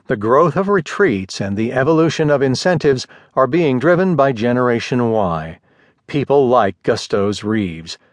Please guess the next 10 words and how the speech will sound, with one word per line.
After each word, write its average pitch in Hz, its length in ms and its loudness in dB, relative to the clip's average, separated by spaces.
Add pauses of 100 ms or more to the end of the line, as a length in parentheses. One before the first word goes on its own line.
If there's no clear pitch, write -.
(140)
young 135 420 0
and 139 200 -2
with 123 180 -2
the 135 80 -2
mentality 139 640 0
of 143 80 -2
a 139 80 -2
Silicon 123 560 -2
Valley 107 320 -2
startup. 95 540 -6